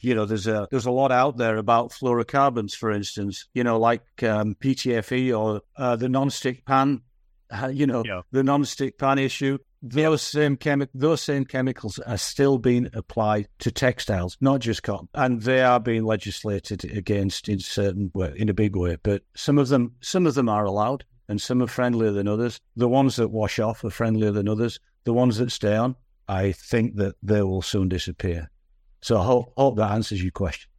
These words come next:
Speaker 2: Well, actually, it brings to mind something. You know, some people talk about embedding sensors in clothing,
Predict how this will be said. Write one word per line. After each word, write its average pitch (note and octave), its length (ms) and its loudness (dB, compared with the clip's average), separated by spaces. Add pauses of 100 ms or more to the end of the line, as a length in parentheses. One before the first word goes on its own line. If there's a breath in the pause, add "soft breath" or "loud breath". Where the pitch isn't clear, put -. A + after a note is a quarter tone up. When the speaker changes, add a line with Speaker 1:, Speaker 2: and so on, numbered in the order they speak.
Speaker 2:
Well, A3+ 100 6
actually, A3 320 2
it E3 100 -2
brings E3 240 0
to D#3+ 120 -4
mind D3+ 340 0
something. G#2 580 -2
You E3 80 2
know, C#3 100 2
some D3+ 220 -4
people D3+ 180 0
talk C#3+ 220 2
about C3 260 4
embedding A2 540 2
sensors A2 760 0
in G2 120 -2
clothing, G2+ 680 2